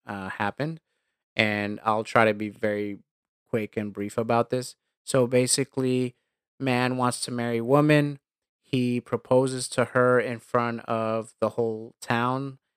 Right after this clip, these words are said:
And the reason he does that is because that makes it real, so that if she accepts or deny or rejects him, it's official. Everybody in the town knows. So there, there's no, there's no way t-,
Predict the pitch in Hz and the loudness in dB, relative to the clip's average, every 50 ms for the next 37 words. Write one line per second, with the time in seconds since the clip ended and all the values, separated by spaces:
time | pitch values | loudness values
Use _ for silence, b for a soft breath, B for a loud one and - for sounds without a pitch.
0 | _ _ _ - 123 117 117 117 113 113 113 110 110 110 110 104 - _ _ _ | _ _ _ -8 -6 -6 -4 -4 -4 -6 -6 -6 -8 -8 -10 -14 -18 _ _ _
1 | _ _ _ _ - 113 113 117 117 117 120 120 120 110 110 - 110 113 113 117 | _ _ _ _ -6 -4 -4 -4 -6 -6 -8 -8 -8 -6 -6 -4 -4 -4 -4 -4
2 | 127 120 120 117 117 110 113 - - 110 - _ - 113 107 110 107 104 - - | -4 -4 -2 -2 -4 -6 -8 -12 -16 -18 -12 _ -6 -4 -4 -4 -6 -8 -12 -18
3 | _ _ _ _ _ _ _ - 120 117 - - 123 117 120 120 113 - - 123 | _ _ _ _ _ _ _ 0 2 2 0 0 -4 -6 -6 -6 -6 -6 -6 -6
4 | 113 - - 110 104 104 101 107 117 135 143 135 _ _ _ _ _ _ _ - | -6 -6 -8 -12 -10 -8 -6 -4 -4 -6 -6 -8 _ _ _ _ _ _ _ -6
5 | - 135 120 117 113 110 117 113 107 - - - 117 104 98 - - - - 123 | -4 -2 -2 0 -2 -2 -4 -6 -8 -10 -8 -6 -4 -4 -4 -6 -8 -6 -4 -2
6 | 113 113 117 - - - - 131 117 113 113 - 107 104 104 107 107 110 110 113 | -2 -2 -4 -6 -10 -8 -4 -4 -4 -4 -4 -6 -8 -6 -6 -4 -4 -2 -4 -4
7 | 117 - 110 107 107 107 104 - 113 110 110 - - - 143 139 143 139 - _ | -4 -4 -6 -6 -6 -8 -8 -6 -6 -6 -6 -6 -6 -6 -6 -6 -6 -8 -12 _
8 | _ _ _ _ _ _ _ _ - 131 120 - 117 107 - - 123 120 - - | _ _ _ _ _ _ _ _ 2 2 2 2 -4 -4 -2 0 0 0 0 -4
9 | 104 95 - - _ _ _ _ _ _ - 131 127 127 131 127 127 120 117 117 | -8 -8 -10 -12 _ _ _ _ _ _ 2 2 4 4 2 2 2 0 0 0
10 | 113 110 110 110 107 104 - - 113 107 104 98 101 113 110 107 101 98 95 - | -2 -4 -8 -8 -10 -12 -8 -6 -6 -6 -6 -6 -8 -8 -6 -8 -8 -10 -12 -12
11 | - 110 101 104 101 107 _ _ _ _ _ - 113 113 - - 117 113 107 107 | -8 -8 -8 -8 -8 -12 _ _ _ _ _ -2 -2 -2 -4 -8 -16 -18 -18 -14
12 | 110 - 120 113 113 110 107 107 104 _ _ _ 117 113 113 120 120 117 113 107 | -8 -6 -6 -6 -4 -6 -8 -10 -12 _ _ _ -12 -12 -8 -8 -6 -6 -6 -6
13 | 110 110 113 110 110 - - | -6 -6 -8 -8 -10 -12 -16